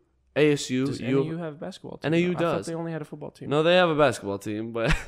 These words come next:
Speaker 1: <laughs>
Speaker 2: That
Speaker 1: it's
Speaker 2: exists.
Speaker 1: the same exact reaction. I don't know how well they did, but not well enough to be in the March Madness, I'm pretty sure. I don't think N A U is.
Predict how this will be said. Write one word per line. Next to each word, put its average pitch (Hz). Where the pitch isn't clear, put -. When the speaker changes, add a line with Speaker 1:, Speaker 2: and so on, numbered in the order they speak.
Speaker 1:
<laughs> -
Speaker 2:
That 143
Speaker 1:
it's 135
Speaker 2:
exists. 175
Speaker 1:
the 160
same 196
exact 175
reaction. 131
I 202
don't 262
know 180
how 147
well 113
they 107
did, 104
but -
not 135
well 139
enough 123
to 110
be 113
in 110
the 104
March 101
Madness, 90
I'm 92
pretty 98
sure. -
I 117
don't 110
think 101
N 101
A 98
U 95
is. -